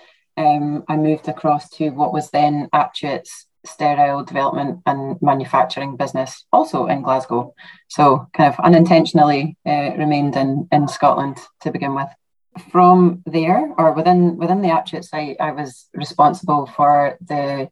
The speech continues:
development part of the business, um, the early development part of the business there,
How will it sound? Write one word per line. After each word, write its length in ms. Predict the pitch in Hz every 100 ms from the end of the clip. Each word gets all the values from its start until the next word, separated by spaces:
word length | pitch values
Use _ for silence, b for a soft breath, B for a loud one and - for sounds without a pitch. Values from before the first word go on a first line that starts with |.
| -
development 540 | 185 214 208 214 - _
part 220 | 156 156
of 80 | -
the 80 | 151
business, 480 | 156 175 240 - _ _ _
um, 220 | 147 143
the 140 | 127 147
early 240 | 151 147
development 440 | - 151 - 143 -
part 140 | -
of 60 | -
the 120 | 143
business 280 | 147 147 -
there, 340 | 143 143 147